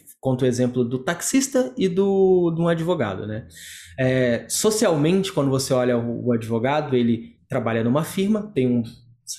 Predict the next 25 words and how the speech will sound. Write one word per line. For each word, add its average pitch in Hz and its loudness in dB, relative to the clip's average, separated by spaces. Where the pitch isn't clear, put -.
bom 117 -2
salário, 156 -2
que - -10
seja, 190 0
e 190 2
tá 156 -2
estável 151 -2
ali. 120 -2
E 247 4
o 262 0
taxista 226 0
não. 208 0
Ele 156 4
depende 170 0
do 190 0
dia 147 2
a 156 4
dia 151 0
de 147 -2
um 147 0
passageiro, 143 0
outro 139 0
passageiro, 139 0
outro 139 -4
passageiro. 143 0